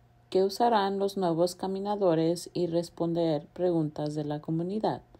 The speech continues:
Nuevamente hemos escuchado mucho. Este es solo un pequeño ejemplo que saqué, pero que verá en el informe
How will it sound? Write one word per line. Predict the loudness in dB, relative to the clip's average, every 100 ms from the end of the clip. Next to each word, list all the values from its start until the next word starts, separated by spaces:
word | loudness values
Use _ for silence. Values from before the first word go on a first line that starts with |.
| -20 -20 -20 -20 _
Nuevamente | 0 4 6 6 4 2 2 2 2 -2 -8 _
hemos | -2 0 0 -2 -4 -12 _ -8
escuchado | -4 -4 0 2 2 2
mucho. | 0 0 -4 -10 -12 _ -20 -20 _ _ _ -8
Este | -6 -4 -4
es |
solo | 0 2 2
un | 2
pequeño | 0 0 0 -4 -4
ejemplo | -2 0 0 0 -2 -2
que | -4
saqué, | -4 0 -2 -4 -10 _ -20 -20 _ _
pero | 4 4 4
que | 4 6
verá | 6 6 6 4
en | 0 0 0
el | 2
informe | 0 -2 2 2 4 2 0 -4